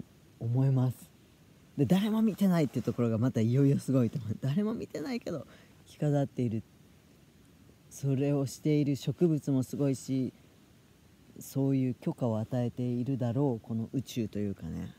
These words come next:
あの、神というか、まあ、サムシンググレートです。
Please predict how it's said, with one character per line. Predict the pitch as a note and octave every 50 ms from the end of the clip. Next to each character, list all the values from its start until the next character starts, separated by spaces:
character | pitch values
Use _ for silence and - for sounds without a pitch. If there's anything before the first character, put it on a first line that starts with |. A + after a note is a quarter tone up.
| - - E2+
あ | F2
の、 | C#2+ -
神 | - - A#2+ B2 A#2
と | G#2 -
い | G#2+ F#2
う | G2
か、 | - - F2+ - -
ま | G2+ G#2+
あ、 | G2 C3 - - - - - _ -
サ | - - -
ム | A#2+ B2
シ | A#2 - -
ン | B2+ B2
グ | A#2 A#2+
グ | G2 A#2+
レ | A#2+ B2
ー | G#2+
ト | - -
で | F#2+ F#2
す。 | - - -